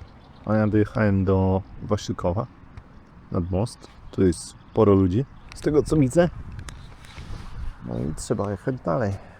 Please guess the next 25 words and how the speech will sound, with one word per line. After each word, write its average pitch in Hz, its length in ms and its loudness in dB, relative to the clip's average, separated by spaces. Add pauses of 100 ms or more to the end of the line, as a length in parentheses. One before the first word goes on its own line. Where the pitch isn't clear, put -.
(180)
Nie 120 80 -4
ma 113 140 -2
to - 140 -10
tamto. 123 360 -2 (120)
A - 40 0
szkoda, 180 320 12
że 180 100 10
nie 185 100 10
miałem 180 260 10
włączonego 175 500 10
nagrywanka, 160 680 10 (520)
bo 135 80 10
jakiś 131 260 6
gościu 156 480 8
zaczął 147 300 6
krzyczeć 175 380 4
na 156 100 6
własne 147 360 6
dziecko, 127 440 8 (360)
że 127 360 12 (320)
zaczęło 175 400 12
skręcać 175 460 8
w 156 80 6
lewo, 135 360 12
nie? 117 240 8